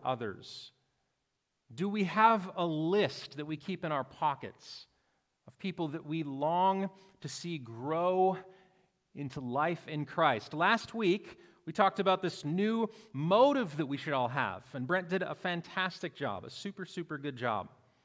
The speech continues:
Brent, I'm grateful for you being willing to preach, and I, I'm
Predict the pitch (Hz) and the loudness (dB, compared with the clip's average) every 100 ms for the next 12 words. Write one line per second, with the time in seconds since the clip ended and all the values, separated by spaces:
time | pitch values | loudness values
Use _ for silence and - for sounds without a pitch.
0 | _ _ _ _ _ _ _ _ _ _ | _ _ _ _ _ _ _ _ _ _
1 | _ 151 147 151 135 131 156 - 165 160 | _ -6 -4 -2 -2 -2 -4 -4 -6 -4
2 | 147 131 117 117 120 123 120 113 110 127 | -4 -2 -2 -2 -6 -6 -4 -4 -4 -4
3 | 156 165 160 165 170 - 104 156 107 | -6 -8 -6 -6 -6 -8 -10 -10 -16